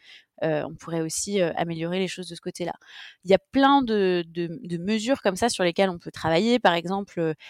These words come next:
la durée du scrutin. Aujourd'hui, heu, on, on vote, heu, le dimanche, heu, entre, heu, généralement, heu, huit heures et vingt heures dans les grandes villes.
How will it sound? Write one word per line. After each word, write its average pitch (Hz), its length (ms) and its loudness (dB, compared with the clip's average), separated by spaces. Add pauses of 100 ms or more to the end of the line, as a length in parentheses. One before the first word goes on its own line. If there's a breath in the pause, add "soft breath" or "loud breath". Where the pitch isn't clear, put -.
(160 loud breath)
la 170 120 4
durée 208 340 4
du 185 120 -4
scrutin. 185 480 -2
Aujourd'hui, 180 540 0
heu, 180 200 4
on, 175 140 -8 (100)
on 185 120 -8
vote, 202 340 2
heu, 175 140 2
le 170 120 -4
dimanche, 185 580 -4
heu, 175 100 -4
entre, 165 340 -8
heu, 180 300 0
généralement, 170 640 -4
heu, 160 80 -8
huit 170 280 -8
heures 190 140 2
et 160 80 -4
vingt 160 220 -10
heures 220 280 2 (380 soft breath)
dans 175 80 -4
les 170 120 -4
grandes 175 280 -8
villes. 226 280 -2